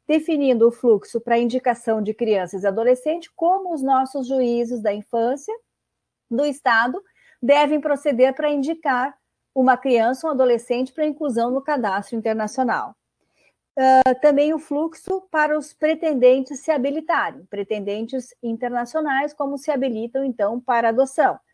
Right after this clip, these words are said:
Pretendentes também nacionais que pretendem adotar crianças de fora do país.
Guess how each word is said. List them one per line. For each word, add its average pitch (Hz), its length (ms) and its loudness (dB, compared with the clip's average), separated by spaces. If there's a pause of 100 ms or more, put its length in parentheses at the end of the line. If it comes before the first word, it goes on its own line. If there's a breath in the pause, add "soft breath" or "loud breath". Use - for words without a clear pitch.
(180)
Pretendentes 330 640 -2
também 254 320 2
nacionais 240 800 -4
que 330 100 -6
pretendem 302 1000 -2
adotar 226 460 -2
crianças 233 560 -2
de 247 80 -6
fora 214 420 0
do 226 120 -6
país. - 560 -2